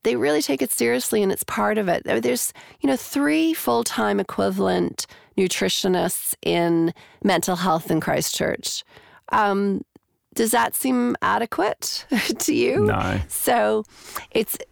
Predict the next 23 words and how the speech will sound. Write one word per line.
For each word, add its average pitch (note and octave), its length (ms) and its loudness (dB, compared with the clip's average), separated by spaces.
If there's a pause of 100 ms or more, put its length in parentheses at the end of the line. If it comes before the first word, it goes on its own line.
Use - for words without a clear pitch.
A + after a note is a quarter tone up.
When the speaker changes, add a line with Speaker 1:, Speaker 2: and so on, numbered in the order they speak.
Speaker 1:
it's - 340 0
a, G3+ 260 4
a G3 260 0
huge G#3 360 -2
problem. F3+ 640 0 (420)
Teaching C4 600 2
our G#3 340 2 (140)
children G3+ 560 0 (180)
about F#3+ 320 0 (100)
why G#3 600 2 (240)
they G#3 140 4
need G#3 180 2
to - 140 -4
eat G3+ 220 -2
f-, - 160 -14
good G3 140 2
food. G3+ 360 0
It's - 180 0
not A#3 260 2
to G#3 100 -4
do G#3 120 4
an G3 60 2
Ironman. F#3+ 640 0